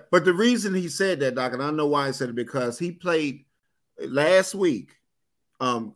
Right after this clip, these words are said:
they moved Reynolds around. He played fifty percent of his snaps inside the slot last week. So I'm just saying, so,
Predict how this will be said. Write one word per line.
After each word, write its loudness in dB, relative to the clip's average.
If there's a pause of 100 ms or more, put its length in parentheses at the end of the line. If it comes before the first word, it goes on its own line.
they 2
moved 2
Reynolds -2
around. -6
He -2
played -6
fifty -10
percent -6
of -4
his -4
snaps -4
inside -6
the -12
slot -8 (560)
last -4
week. -4
So -2
I'm -2
just -2
saying, 0
so, 0